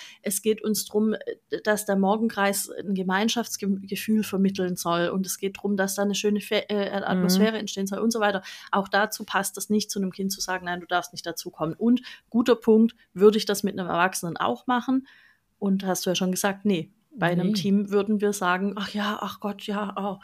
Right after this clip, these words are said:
Speaker 2: Ja.
Speaker 1: kommst du zu spät, na ja.
Speaker 2: Ja.
Speaker 1: Und vielleicht beim vierten, fünften Mal würden wir schon sagen, du eigentlich, ne, siebzehn
Speaker 2: Ja.
Speaker 1: Uhr haben wir gesagt, fangen wir an.
Speaker 2: Ja,
Speaker 1: Klar
Speaker 2: richtig.
Speaker 1: kann man das machen.
Speaker 2: Kann man
Speaker 1: Aber
Speaker 2: schon
Speaker 1: dann
Speaker 2: machen.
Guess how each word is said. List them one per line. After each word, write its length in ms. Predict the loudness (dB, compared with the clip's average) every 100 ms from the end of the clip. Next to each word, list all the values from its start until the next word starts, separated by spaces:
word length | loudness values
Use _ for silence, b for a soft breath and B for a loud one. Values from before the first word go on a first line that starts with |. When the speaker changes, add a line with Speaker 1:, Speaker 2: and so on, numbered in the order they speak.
| B
Speaker 2:
Ja. 140 | 0 0
Speaker 1:
kommst 260 | -2 -8
du 60 | -8
zu 140 | -6
spät, 320 | -2 4 4 4
na 100 | 2
ja. 260 | 2 -2 -6 -6
Speaker 2:
Ja. 200 | -2 -2 -4
Speaker 1:
Und 160 | -2 0
vielleicht 500 | 2 2 2 2 0
beim 220 | 0 2
vierten, 260 | 0 0 0
fünften 400 | 2 2 2 2
Mal 240 | 4 4
würden 140 | 2 0
wir 80 |
schon 200 | 0 0
sagen, 280 | 0 0 0
du 100 | 0
eigentlich, 680 | 4 4 4 2 0 -2 -8 _ _ _ _ _ _ -2
ne, 220 | 0 2 -2
siebzehn 400 | -6 -2 0 2
Speaker 2:
Ja. 40 |
Speaker 1:
Uhr 160 | 4 4
haben 120 | 4
wir 80 | 2
gesagt, 380 | 0 -2 -4 -2
fangen 240 | -4 -4
wir 80 | -4
an. 180 | -4 -6 _ -4
Speaker 2:
Ja, 200 | -2 -2 -8 _ _ _ -6
Speaker 1:
Klar 220 | 2 4 4
Speaker 2:
richtig. 200 | 2 -2
Speaker 1:
kann 160 | -2 -2
man 100 | -2
das 160 | -4
machen. 360 | -2 -4 -4 -16 _ _ _ _ _ _ _ -8
Speaker 2:
Kann 160 | -2
man 120 | 0 2
Speaker 1:
Aber 160 | 4
Speaker 2:
schon 60 | 6
Speaker 1:
dann 140 | 6
Speaker 2:
machen. 240 | 4 -2